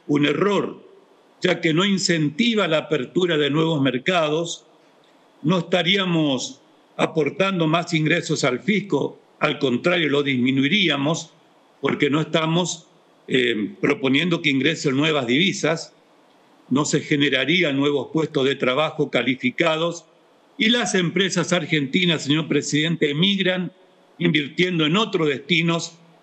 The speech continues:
para pagar una sola vez el tributo en cuestión. Por tal motivo,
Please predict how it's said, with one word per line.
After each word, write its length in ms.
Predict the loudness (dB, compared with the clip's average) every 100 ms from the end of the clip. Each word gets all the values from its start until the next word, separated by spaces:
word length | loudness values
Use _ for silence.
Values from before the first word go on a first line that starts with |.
| _ -2
para 280 | 0 0
pagar 340 | 0 2 2 2
una 220 | 0 0
sola 400 | 0 -2 0 0
vez 420 | 0 -2 -4 -12 _ _ _ _ -4
el 200 | -2 0
tributo 480 | 0 0 0 0 0
en 120 | 0
cuestión. 560 | -2 -4 -2 -2 -2 -2
Por 260 | -4 -2
tal 200 | -2 0
motivo, 720 | 0 0 0 0 2 -2 -6